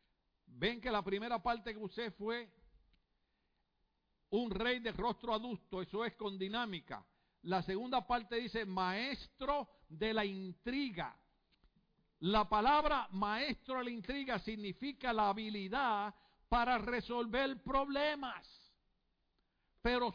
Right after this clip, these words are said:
su poder vendrá del reino de las tinieblas. ¿Cuántos estamos aquí todavía?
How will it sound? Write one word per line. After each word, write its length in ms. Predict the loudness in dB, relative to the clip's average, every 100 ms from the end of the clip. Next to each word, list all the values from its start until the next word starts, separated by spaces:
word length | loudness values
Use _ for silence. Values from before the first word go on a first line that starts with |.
| -2
su 240 | -2 -2
poder 840 | 0 2 2 2 2 0 -2 -6 -10 _ _
vendrá 920 | -6 0 0 0 0 2 4 4 2
del 200 | 0 0
reino 500 | 0 0 0 -2 -4
de 100 | -2
las 180 | 0 -2
tinieblas. 840 | -2 -6 -6 -8 -8 -10 -12 -20 _ _ _ _ _ _ _ _ _ _ -16
¿Cuántos 180 | -14 -8
estamos 240 | -6 -6
aquí 100 | -8
todavía? 400 | -6 -6 -6 -10